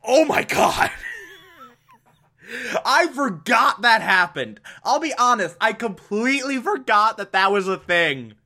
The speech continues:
And rediscovering that moment was just, I was, like, scarred.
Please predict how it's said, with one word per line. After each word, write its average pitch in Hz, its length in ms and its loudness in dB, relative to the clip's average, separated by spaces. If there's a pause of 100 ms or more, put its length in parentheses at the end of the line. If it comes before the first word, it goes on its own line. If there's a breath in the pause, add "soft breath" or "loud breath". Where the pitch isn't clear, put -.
(560 soft breath)
And 202 420 0
rediscovering 220 840 0
that 196 200 0
moment 170 760 -2 (720)
was 185 340 2
just, 196 580 -2 (1160)
I 220 120 2
was, 233 200 -2
like, 214 220 0
scarred. 202 1040 0